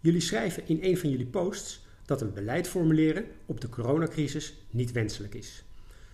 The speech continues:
Toch zal menigeen benieuwd zijn naar het standpunt van het potentiële V N V-bestuur ten aanzien van wat de crisis op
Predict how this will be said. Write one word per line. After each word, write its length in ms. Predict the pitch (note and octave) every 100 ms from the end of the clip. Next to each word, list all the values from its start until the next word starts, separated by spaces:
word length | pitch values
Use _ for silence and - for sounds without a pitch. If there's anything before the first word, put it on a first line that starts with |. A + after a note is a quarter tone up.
| -
Toch 260 | - B3 -
zal 160 | C#3
menigeen 520 | A#2+ D#3 F3 - D3 G2+
benieuwd 340 | A2+ C#3 E3
zijn 280 | - C#3 D#3+ - -
naar 160 | B2
het 100 | -
standpunt 600 | - D3+ D3+ D3+ D3 D#3 - -
van 180 | - B2
het 160 | A2
potentiële 680 | - A#2+ A2+ G#2 F3 G3+ F3+
V 120 | -
N 200 | F#3+ E3+
V-bestuur 600 | D3+ C3+ A#2+ A#2+ C3 B2+ - -
ten 160 | - C3+
aanzien 360 | A#2+ A#2 C3
van 200 | - A#2
wat 140 | G#2 -
de 100 | -
crisis 560 | - F3+ A#2+ - -
op 120 | -